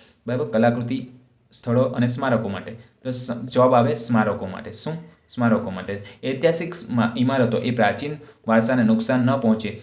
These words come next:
એ હેતુ ભારત સરકારે ઓગણીસો અઠ્ઠાવનમાં પ્રાચીન સ્મારકો અને પુરાતત્વ સ્થળોનો કાયદો બનાવ્યો હતો. પચીસમી ખાલી જગ્યા. કેન્દ્ર સરકારે મહત્વના ખાલી જગ્યા સ્થળોને રાષ્ટ્રીય સ્મારક તરીકે જાહેર કર્યા છે.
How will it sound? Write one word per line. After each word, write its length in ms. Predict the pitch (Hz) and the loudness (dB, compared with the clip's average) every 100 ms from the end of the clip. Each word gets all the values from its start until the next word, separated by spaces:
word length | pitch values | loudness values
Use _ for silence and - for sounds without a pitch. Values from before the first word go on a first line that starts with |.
| - - | -16 -6
એ 80 | |
હેતુ 220 | 143 139 113 | -2 0 2
ભારત 240 | 113 127 | 2 2
સરકારે 420 | - 123 120 127 | 0 0 0 -2
ઓગણીસો 340 | 110 110 113 110 | 0 2 2 0
અઠ્ઠાવનમાં 520 | 110 - 135 127 117 | -4 -6 -4 0 0
પ્રાચીન 300 | 107 101 135 | 0 -2 -6
સ્મારકો 480 | 131 120 123 120 135 | -2 2 2 2 -2
અને 180 | 117 | 0
પુરાતત્વ 440 | 113 113 113 127 135 | 0 2 0 -2 -4
સ્થળોનો 520 | - 117 120 110 - - - - | -2 2 4 2 0 -10 -20 -8
કાયદો 280 | - 104 110 | -2 0 2
બનાવ્યો 360 | 117 98 101 98 | 2 0 -2 -4
હતો. 180 | 92 92 - _ - - - | -6 -12 -16 _ -20 -20 -10
પચીસમી 400 | - 123 - - | -6 -6 -6 -6
ખાલી 240 | 110 92 90 | -6 -4 -4
જગ્યા. 160 | 95 120 - - - | -4 -6 -8 -16 -8
કેન્દ્ર 240 | 135 156 | -2 2
સરકારે 380 | 170 165 156 156 | 4 2 2 0
મહત્વના 520 | 135 113 123 123 101 | 4 4 4 2 0
ખાલી 240 | 101 127 131 | 0 0 0
જગ્યા 180 | 135 | 0
સ્થળોને 460 | 135 - 123 117 101 | -2 0 2 2 2
રાષ્ટ્રીય 360 | 107 113 117 147 | 0 0 0 -2
સ્મારક 380 | - 110 120 | 0 0 0
તરીકે 280 | 117 107 117 | -2 -2 -2
જાહેર 240 | 107 98 104 | -2 -4 -4
કર્યા 340 | 101 92 104 | -6 -4 -4
છે. 560 | 113 - 101 - - | -4 -6 -6 -8 -18